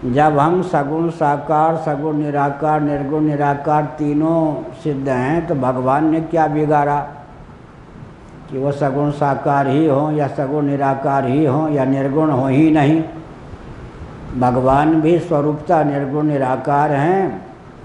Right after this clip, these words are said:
अंतर्यामी होते हैं। विशुद्ध सत्वोपाधिक चित धातु की दशा में तो सगुण निराकार हो जाते, और श्री रामकृष्ण आदि के रूप में व्यक्त होते हैं तो सगुण साकार हो जाते हैं।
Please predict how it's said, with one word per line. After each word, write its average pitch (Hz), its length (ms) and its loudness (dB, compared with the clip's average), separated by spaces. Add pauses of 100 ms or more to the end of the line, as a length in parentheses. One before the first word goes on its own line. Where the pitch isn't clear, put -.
(1120)
अंतर्यामी 147 840 2
होते 143 420 0
हैं। 156 400 2
विशुद्ध 156 440 -2
सत्वोपाधिक 151 1040 0
चित 143 240 -2
धातु 147 340 0
की 151 180 -4
दशा 143 400 -2
में 139 280 -2
तो 160 160 0
सगुण 156 360 0
निराकार 165 640 2
हो 131 160 0
जाते, 117 360 -8 (1600)
और 117 60 -8
श्री 151 200 2
रामकृष्ण 147 640 2
आदि 156 220 2
के 156 140 -2
रूप 151 260 0
में 151 200 0
व्यक्त 147 340 0
होते 139 340 -2
हैं 123 240 0
तो 120 60 -8
सगुण 123 360 -4
साकार 151 540 2
हो 151 160 0
जाते 147 400 -2
हैं। 131 160 -6